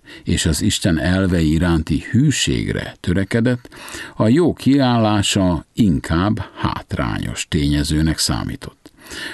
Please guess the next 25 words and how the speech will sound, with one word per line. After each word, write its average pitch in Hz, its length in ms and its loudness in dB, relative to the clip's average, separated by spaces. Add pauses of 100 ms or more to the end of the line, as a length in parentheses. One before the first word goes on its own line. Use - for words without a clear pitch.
Az - 220 -2
erkölcstelen 95 840 2
nő 147 380 2
erősködésének 76 1400 0
ellenálló 67 760 0
József 110 680 2
tette 120 600 -2 (260)
inkább 123 640 0
hátrányosnak - 1300 -4
tűnhetett. - 680 -8 (280)
Ő 92 220 2
azonban 98 480 2
a - 60 -2
bibliai 92 480 2
elveket 110 500 -2
követte 101 600 0 (340)
minden 80 600 2
emberi 82 400 2
kapcsolatában, 78 920 -2
mint 208 240 2
ahogy 151 240 0
Potifár - 600 -2
felesége 67 680 -4
esetében 85 580 -2
is. - 200 -6